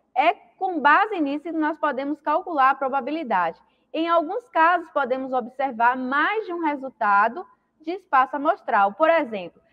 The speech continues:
pra eu saber a chance de sair, é, o, o, uma bolinha ali no dado, né? O dado que tem seis faces,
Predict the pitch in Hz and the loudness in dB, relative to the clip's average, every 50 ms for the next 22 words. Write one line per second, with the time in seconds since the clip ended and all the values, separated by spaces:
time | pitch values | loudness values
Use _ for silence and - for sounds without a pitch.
0 | _ _ _ - 320 320 330 339 403 - - 415 392 359 262 277 277 277 311 302 | _ _ _ 0 2 6 6 6 4 4 0 0 0 0 0 0 0 0 0 -2
1 | - 339 330 370 415 - 381 311 339 359 349 _ 370 320 277 240 220 214 208 202 | -4 -6 -6 -6 -6 -10 -10 -10 -10 -12 -6 _ 2 2 2 2 2 -2 -4 -8
2 | 214 214 _ _ _ _ _ - 214 226 226 226 226 226 226 226 226 226 220 233 | -10 -12 _ _ _ _ _ -4 -2 0 2 2 2 2 2 2 2 2 2 0
3 | - - - _ 247 294 311 320 330 311 311 302 - 240 294 294 294 285 285 339 | 0 -4 -8 _ -4 -4 -2 -2 -2 -2 -2 -2 -2 -4 -4 -4 -4 -4 -6 -4
4 | 370 392 392 370 359 339 320 294 269 269 277 285 285 277 262 254 262 262 277 294 | -2 -2 2 4 4 4 4 2 0 -4 -6 -4 -4 -4 -4 -4 -4 -4 -4 -6
5 | 240 208 202 226 220 226 220 208 196 180 185 196 208 233 269 311 285 208 220 233 | -6 -4 -2 0 2 2 2 2 0 -2 -6 -8 -6 -4 -4 -4 -2 0 4 4
6 | 254 269 285 226 233 226 - _ - 233 220 214 214 214 - _ _ _ - 311 | 4 4 2 0 -6 -10 -12 _ -10 -8 -8 -6 -8 -10 -12 _ _ _ 2 4
7 | 311 349 359 370 370 339 320 _ _ _ _ 208 185 185 185 190 240 - - - | 6 6 4 2 0 -6 -8 _ _ _ _ 0 2 4 4 2 2 -2 -6 -12
8 | 370 403 | -14 -14